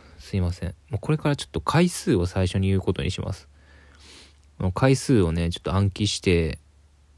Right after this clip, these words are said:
その録音ボタンを押すんですけど、あの、学付けの熱々やりとりラジオ、ふんなびきです、二千二十二年って言ってる間に忘れちゃうんですよね。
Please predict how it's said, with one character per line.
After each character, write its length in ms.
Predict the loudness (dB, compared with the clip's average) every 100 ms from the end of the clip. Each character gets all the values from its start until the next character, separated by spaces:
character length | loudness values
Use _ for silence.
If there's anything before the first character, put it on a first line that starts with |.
| _
そ 160 | -10 -6
の 160 | -4
録 300 | -2 -2 0
音 60 | 0
ボ 100 | 2
タ 100 | 0
ン 60 | -4
を 40 |
押 80 | -4
す 60 |
ん 60 | -4
で 40 |
す 80 | -4
け 120 | -6
ど、 240 | -6 -6 -10 -16 -20 -20 -20 _ -8
あ 80 |
の、 480 | -4 -2 -2 -4 -6 -8 -6
学 120 | -4
付 100 | -2
け 40 |
の 60 | -2
熱 140 | 0
々 100 | -2
や 80 | 0
り 80 | 0
と 100 | 2
り 80 | 2
ラ 100 | 2
ジ 80 | 2
オ、 20 |
ふ 100 | 2
ん 60 |
な 120 | 2 2
び 80 |
き 80 | 2
で 80 | 0
す、 40 | 0
二 80 | 0
千 140 | 2
二 80 | 2
十 60 |
二 100 | 2
年 120 | 2 0
っ 20 |
て 100 | 0
言 80 | -2
っ 40 |
て 120 | 4
る 80 | 6
間 220 | 6 6
に 240 | 4 4 2
忘 300 | 2 0 0
れ 40 |
ち 120 | 0
ゃ 20 | -2
う 40 |
ん 20 |
で 80 | -2
す 60 | -6
よ 100 |
ね。 80 | -10